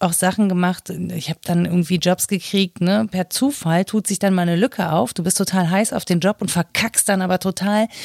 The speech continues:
weil du das Wissen nicht hast, was du brauchst, um diesen Job zu machen. Und dann bekommst du einfach keine zweite Chance. Sowas ist mir total oft passiert.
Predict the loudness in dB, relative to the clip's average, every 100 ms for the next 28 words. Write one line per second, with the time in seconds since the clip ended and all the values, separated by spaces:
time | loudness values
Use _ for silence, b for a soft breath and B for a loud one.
0 | B B 0 2 0 -2 0 0 2 0
1 | 0 -2 -4 -4 -2 -4 -2 -2 2 2
2 | 0 -4 -4 0 0 2 0 0 0 2
3 | 0 0 0 2 0 0 0 -2 0 -2
4 | -2 -4 0 0 0 -2 -2 0 2 2
5 | 2 -2 -4 -4 -2 0 -2 0 2 2
6 | 0 0 0 2 2